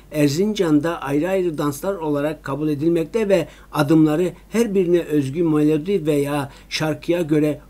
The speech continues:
uyarlanmıştır. Bu Tamzara, Detroit, Michigan, Fresno ve Kaliforniya'daki San Joaquin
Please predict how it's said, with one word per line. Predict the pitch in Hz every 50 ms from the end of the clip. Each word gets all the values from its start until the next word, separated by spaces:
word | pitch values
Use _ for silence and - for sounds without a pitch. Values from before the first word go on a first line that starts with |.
| -
uyarlanmıştır. | 147 151 143 135 135 131 127 127 127 123 120 - - - 120 113 101 - - - - - - - - - -
Bu | 196 190 -
Tamzara, | - 135 131 127 123 - 117 127 139 165 175 185 - - - - - 139
Detroit, | 135 127 - - 135 135 135 143 143 143 - - - -
Michigan, | 143 135 135 - 147 131 131 135 139 143 135
Fresno | 127 - 131 143 147 127 - - 165 170 175 170
ve | 160 147 131 113 -
Kaliforniya'daki | - 123 127 131 123 - - 127 143 165 175 190 190 208 196 196 - 175 165 156 - - - - -
San | - - - 165 165 170 160 151
Joaquin | 147 151 156 160 147 - - 160 151 131